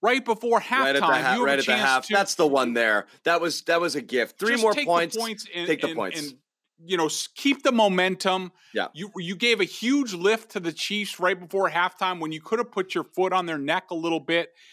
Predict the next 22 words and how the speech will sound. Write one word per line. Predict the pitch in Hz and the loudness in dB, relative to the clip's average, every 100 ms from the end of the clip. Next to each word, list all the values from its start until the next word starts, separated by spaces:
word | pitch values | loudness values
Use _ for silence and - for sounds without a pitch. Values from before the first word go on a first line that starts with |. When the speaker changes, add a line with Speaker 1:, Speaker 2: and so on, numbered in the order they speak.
| - - | -20 -2
Speaker 1:
And, | 160 160 151 151 - | 0 0 -2 -10 -8
you | 156 160 | -4 0
know, | 151 160 | 0 2
yes, | 175 214 - | 0 0 -2
the | 170 | -10
Chiefs | - 196 - | -8 -8 -6
got | 175 165 143 | 0 0 -2
the | |
ball | 147 156 151 - - 139 | 0 2 2 -2 -16 -8
coming | 160 151 | -4 -2
out | 147 139 | -2 -2
of | |
halftime, | 135 175 - 160 147 | 0 -2 0 -2 -2
but | 131 151 165 | -2 -4 -6
you | 175 | -14
stop | - 180 190 202 | -4 2 2 2
them | 170 151 | -4 -4
and | 147 | -6
get | 170 | -8
the | 131 | -4
ball | 156 226 | 0 2
back. | 170 143 | 2 0